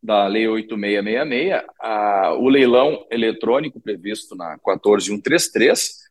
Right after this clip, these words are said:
possibilita uma fase de disputa, né, em que, ah, a gente pode, sim, obter uma vantajosidade muito maior. Então, o interessado pode, na fase competitiva,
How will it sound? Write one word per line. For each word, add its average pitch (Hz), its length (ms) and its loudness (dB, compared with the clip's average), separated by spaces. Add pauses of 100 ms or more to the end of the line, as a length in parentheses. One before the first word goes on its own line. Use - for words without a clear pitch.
possibilita 165 960 2 (320)
uma 127 240 0
fase 120 480 0
de 110 200 -10
disputa, 127 800 0 (120)
né, 92 340 -4
em 160 220 -4
que, 175 400 2 (400)
ah, 139 640 4
a 127 40 4
gente 143 340 -6
pode, 196 340 2
sim, 175 380 -6 (300)
obter 131 380 0
uma 160 280 2
vantajosidade 131 800 0
muito 156 260 -2
maior. 151 460 2 (100)
Então, 120 300 -2 (200)
o - 100 -4
interessado 135 840 2 (320)
pode, 131 540 0
na 117 180 -4
fase 120 340 0
competitiva, 117 960 -2